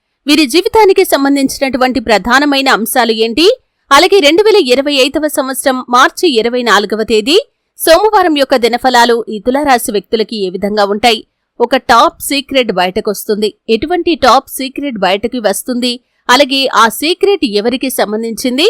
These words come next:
అలాగే ఎటువంటి అనుకూల, ఎటువంటి ప్రతికూల ఫలితాలు ఈ రోజు దినఫలాల ప్రకారం మీకు కనిపిస్తున్నాయి? ప్రతికూలతలు అనుకూలంగా మార్చుకోవటానికి చేయవలసినటువంటి దేవతారాధన ఏంటి? ఈ పూర్తి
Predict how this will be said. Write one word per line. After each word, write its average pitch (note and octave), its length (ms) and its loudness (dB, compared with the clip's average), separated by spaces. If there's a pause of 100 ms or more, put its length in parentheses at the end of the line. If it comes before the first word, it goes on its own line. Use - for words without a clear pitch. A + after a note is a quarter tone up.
(340)
అలాగే F4+ 220 2 (100)
ఎటువంటి G4 340 2 (120)
అనుకూల, C4 300 2 (280)
ఎటువంటి E4 420 0
ప్రతికూల E4 360 0 (120)
ఫలితాలు C4 420 2 (360)
ఈ E4+ 100 4
రోజు F4+ 160 0 (100)
దినఫలాల G#3+ 400 0 (120)
ప్రకారం G3 300 -2 (100)
మీకు G3+ 100 -8 (100)
కనిపిస్తున్నాయి? A3+ 640 -2 (360)
ప్రతికూలతలు F4+ 600 2 (160)
అనుకూలంగా D#4+ 580 -2
మార్చుకోవటానికి C#4 760 -2
చేయవలసినటువంటి C4 960 -6
దేవతారాధన G#3 640 -4 (160)
ఏంటి? G3+ 200 -10 (360)
ఈ C4 80 -10 (100)
పూర్తి G4+ 260 -2